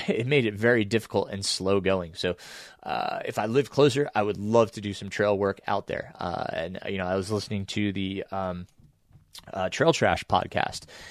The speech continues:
and they were talking about, you know, volunteering and doing trail work and stuff like that. And, you know, got me really thinking, if I lived closer or, you know, maybe just designated a weekend to help, you know, the, the race organizers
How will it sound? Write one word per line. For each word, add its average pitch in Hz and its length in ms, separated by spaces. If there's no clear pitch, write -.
and 101 340
they 104 100
were 110 80
talking 113 340
about, 92 260
you 107 60
know, 92 120
volunteering 95 640
and 87 120
doing 95 200
trail 104 220
work 92 180
and 90 80
stuff - 200
like - 120
that. 101 300
And, 95 520
you 107 120
know, 95 300
got 107 180
me 113 80
really 104 220
thinking, 104 240
if 92 100
I 110 80
lived 107 220
closer 117 360
or, 104 380
you 104 100
know, 90 280
maybe 107 240
just 98 260
designated 101 540
a 92 60
weekend 101 380
to 104 60
help, 104 300
you 110 100
know, 98 200
the, 92 280
the 98 120
race 101 320
organizers 104 640